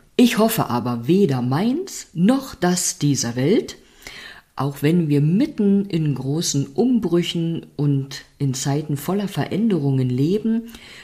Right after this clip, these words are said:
so heißt es ja so schön, nichts ist zu Ende, jedes Ende ist nur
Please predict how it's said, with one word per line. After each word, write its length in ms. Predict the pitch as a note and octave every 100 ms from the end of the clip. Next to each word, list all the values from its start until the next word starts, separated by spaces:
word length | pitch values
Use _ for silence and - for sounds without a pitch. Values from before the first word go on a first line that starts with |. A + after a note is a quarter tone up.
| -
so 180 | E3+ E3
heißt 320 | E3 A#3 A#3
es 140 | A3
ja 160 | F3+ F3
so 140 | E3+
schön, 400 | E3+ D3+ D#3 D#3+
nichts 340 | F#3 A#3+ - -
ist 260 | F3+ -
zu 120 | - -
Ende, 500 | E3 A3+ A3+ A3+ A3+ - - - - - _
jedes 440 | C#3 F3+ F#3+ F#3+ -
Ende 540 | D3 D3+ D#3 D#3+ F3 - -
ist 400 | D3+ - - C#3+
nur 400 | D#3 E3+ F3